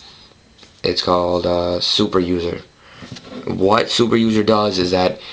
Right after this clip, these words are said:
whenever you download an app that requires rooting, Super User, Super User, uh, allows access to use that app.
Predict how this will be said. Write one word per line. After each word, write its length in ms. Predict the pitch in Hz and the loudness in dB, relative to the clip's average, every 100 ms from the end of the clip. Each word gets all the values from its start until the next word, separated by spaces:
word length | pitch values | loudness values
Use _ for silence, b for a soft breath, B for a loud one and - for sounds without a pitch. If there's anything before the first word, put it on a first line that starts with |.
| B B | B B
whenever 300 | 101 107 110 | 2 2 2
you 120 | 104 | 2
download 640 | 107 110 110 98 98 98 | 2 2 0 2 2 2
an 60 | 92 | 2
app 360 | - 98 101 | 0 0 0
that 220 | - 95 90 | 0 0 2
requires 560 | 90 95 95 95 87 | 0 2 2 2 0
rooting, 460 | 92 104 113 113 113 B B B B | 0 2 2 0 -4 B B B B
Super 320 | - 110 104 | 0 0 2
User, 480 | 104 104 101 - - | 2 0 0 -2 -2
Super 320 | - 117 117 | 0 2 2
User, 500 | 107 104 101 101 - | 2 2 2 2 0
uh, 340 | 92 92 87 82 B B B - | 0 0 0 -4 B B B 0
allows 340 | 98 98 92 | 2 2 2
access 540 | 92 101 - 92 82 | 0 0 0 0 0
to 140 | - 90 | -2 0
use 180 | 92 87 | 0 2
that 160 | 82 | 2
app. 240 | 87 80 | 2 0